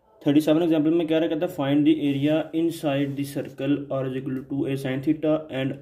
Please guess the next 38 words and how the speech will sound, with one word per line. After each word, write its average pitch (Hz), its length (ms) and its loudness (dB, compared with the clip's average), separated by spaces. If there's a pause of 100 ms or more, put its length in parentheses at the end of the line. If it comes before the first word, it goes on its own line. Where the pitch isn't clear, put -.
outside 135 420 0
the 120 140 -4
circle 127 340 -2
R 123 60 2
is 117 180 -2
equal 120 220 -6
to 110 120 -6
A।" - 120 -10 (1040)
क्या 147 100 6
आपके 147 200 2
पास 160 320 2
एक - 1300 -4
circle 151 420 4
है 156 160 6
जिसका 139 380 -2
radius 147 480 2
है 139 120 0 (120)
टू 147 240 4
ए 156 140 2
sin 156 340 2
theta 151 400 2
और 143 220 0
दूसरा 135 360 -2
सर्कल 135 280 -4
है 135 100 -2
जिसका 131 240 -8
radius 131 320 -4
है 139 180 -4
ए, 131 100 -2 (1200)
ठीक 165 220 4
है, 160 140 0 (440)
इनके 165 360 4 (460)
दरमियान 139 400 4
में 147 160 4
आपने 127 320 -2
क्या 131 160 0
करना 123 240 -4
है? 143 200 -8